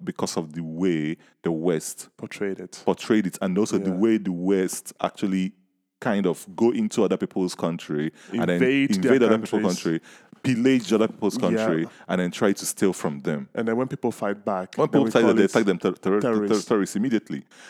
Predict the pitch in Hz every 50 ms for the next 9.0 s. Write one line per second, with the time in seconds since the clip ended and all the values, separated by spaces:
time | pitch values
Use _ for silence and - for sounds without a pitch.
0 | - - - 104 104 92 107 101 104 107 110 110 110 - - 101 101 - - 135
1 | 143 - - - - - - _ - 180 113 - - 107 92 82 101 - - -
2 | 101 98 - - - 98 98 107 127 147 160 151 117 - - 95 101 104 101 -
3 | - 90 82 78 - - 101 90 82 78 76 73 - - _ _ _ _ _ _
4 | _ _ _ _ _ _ - 92 87 80 76 71 90 104 95 95 85 78 73 98
5 | 92 92 87 76 71 73 78 - - 120 104 110 120 120 - - 85 85 76 85
6 | 104 - - 98 85 80 - - 92 82 78 76 85 80 - - 101 98 - 101
7 | 85 - 90 85 - 92 98 110 117 - 104 - - 95 90 82 80 - - 90
8 | 90 85 85 76 - - 78 76 - 90 82 78 76 - - 104 87 82 -